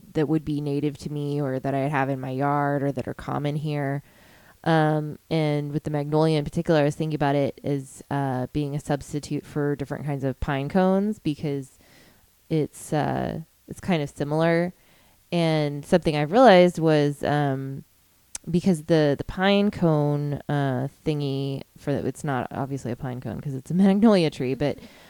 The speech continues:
um, that seed pod has, uh, the red seeds, and it was making me think of, uh, holly berries, and they actually kind of smell sort of similar.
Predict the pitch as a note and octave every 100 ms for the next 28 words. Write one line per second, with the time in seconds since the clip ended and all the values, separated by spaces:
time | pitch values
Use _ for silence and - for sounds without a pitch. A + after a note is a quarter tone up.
0 | - _ F#3 F3 D#3+ D3+ C#3+ - E3 D#3
1 | - F#3 F3+ - E3 D3 D3 E3 D3 D3
2 | C3 B2 C#3+ D#3+ D3 - G#3 G#3 E3+ D#3+
3 | D3 D#3 E3 D#3+ D#3 D3+ D3 D3+ C#3+ C#3
4 | C3 - B2+ B2 G#3 A#3+ A3+ D3 C3 G#2
5 | - D#3+ F3 F#3+ - G#3+ G3 D#3+ - D#3
6 | C#3+ F3 - A#3 B3 C#4 C#4+ D4 D4